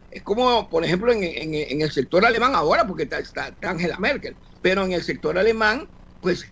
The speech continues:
Hitler mostró lo que era ser un líder. Después de tener solo el dos por ciento, el liderazgo se fue construyendo. Pero ese es un liderazgo que incluso después de la guerra, después del Tratado de Versalles,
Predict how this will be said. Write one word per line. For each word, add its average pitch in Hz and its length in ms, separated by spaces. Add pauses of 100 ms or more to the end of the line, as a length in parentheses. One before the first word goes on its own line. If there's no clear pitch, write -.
Hitler 160 440
mostró 214 400
lo 294 160
que 233 80
era 247 120
ser 180 180
un 147 140
líder. 214 340 (840)
Después 147 360
de 233 420
tener 226 300
solo 285 200
el 262 80
dos 190 120
por 147 220
ciento, 220 460 (220)
el 151 120
liderazgo 147 380
se 220 120
fue 220 120
construyendo. 214 800 (720)
Pero 131 240
ese 220 480
es 247 60
un 233 80
liderazgo 240 400
que 226 80
incluso 202 360
después 180 280
de 196 100
la 226 160
guerra, 233 300
después 160 240
del 185 140
Tratado 208 400
de 220 40
Versalles, 262 560